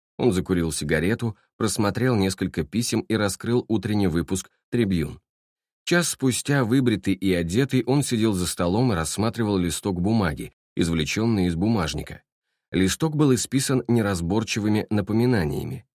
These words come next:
встретиться с мистером Хоулендом в пять часов, постричься, узнать по поводу счета от Риверса,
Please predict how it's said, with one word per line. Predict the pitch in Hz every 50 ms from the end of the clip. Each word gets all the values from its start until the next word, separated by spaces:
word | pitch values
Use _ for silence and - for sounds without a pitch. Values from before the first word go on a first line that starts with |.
| _ _ -
встретиться | - - 90 87 90 92 - 95 - - 85
с | - -
мистером | 85 87 82 - - 85 85 85 - -
Хоулендом | - - - 92 85 80 78 78 87 92 98 98 117 117 -
в | - - - -
пять | - 78 76 71
часов, | - - 120 120 - - - - - - _ _ _ _ _ _ _ _ _ _ _ _ _
постричься, | - 131 135 - - 107 87 69 - - - - 71 - _ _ _ _ _
узнать | - - 92 85 85 95 101 113 113 -
по | 90 85
поводу | 78 90 90 87 76 78 78
счета | - - - 92 90 85 - 90
от | - 95 90 -
Риверса, | 117 123 113 85 65 67 - - - 80 -